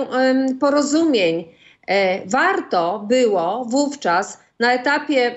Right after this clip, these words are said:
udzielania tej gigantycznej pomocy jako kraj przewidzieć pewne rzeczy i negocjować, i rozmawiać,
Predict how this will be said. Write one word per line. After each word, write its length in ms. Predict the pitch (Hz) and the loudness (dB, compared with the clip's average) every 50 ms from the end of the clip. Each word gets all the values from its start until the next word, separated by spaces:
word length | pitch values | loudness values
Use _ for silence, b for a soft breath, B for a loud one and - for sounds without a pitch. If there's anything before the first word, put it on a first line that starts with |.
| - 220 - 240 | -6 -8 -6 -4
udzielania 680 | 254 240 226 262 262 269 285 285 285 277 269 247 240 | -4 -2 0 0 0 2 0 0 0 0 0 -2 -2
tej 460 | 233 - 247 247 247 240 247 - - _ _ | 0 0 0 0 0 0 -4 -10 -20 _ _
gigantycznej 840 | 226 254 233 233 277 269 269 262 262 294 302 294 - - 311 302 - | -6 -4 -2 0 0 0 0 -2 -2 -4 -4 -4 -4 -4 -4 -4 -2
pomocy 580 | - 294 285 269 262 240 185 180 180 - 220 | -2 -2 0 0 2 0 0 -2 -2 -2 0
jako 300 | 226 226 226 - 294 285 | 0 0 0 0 -2 -2
kraj 580 | 285 - 269 226 196 190 190 208 240 262 254 - _ _ _ _ _ _ _ | -2 -2 0 2 2 2 2 0 -2 -6 -8 -14 _ _ _ _ _ _ _
przewidzieć 560 | - - 294 277 247 311 359 339 415 415 415 - | -6 -4 -4 0 0 0 0 2 0 0 0 0
pewne 380 | - 294 269 240 269 262 254 | -2 -2 0 0 2 2 2
rzeczy 420 | 233 233 202 185 180 - - 196 - | 2 0 0 -2 -2 -4 -8 -8 -4
i 140 | - 233 | -2 0
negocjować, 1040 | 254 262 269 240 254 277 277 - - 339 359 359 339 247 196 151 156 156 - - b b b b b - | 0 0 0 0 -2 -4 -4 -2 0 2 2 2 2 0 -2 -2 -2 -6 -10 -18 b b b b b -4
i 100 | 226 247 | -2 0
rozmawiać, 960 | 254 269 254 233 269 285 311 330 349 302 262 233 175 160 165 160 - - b | 0 0 0 0 0 0 2 0 0 0 -2 -2 0 -2 -2 -4 -10 -16 b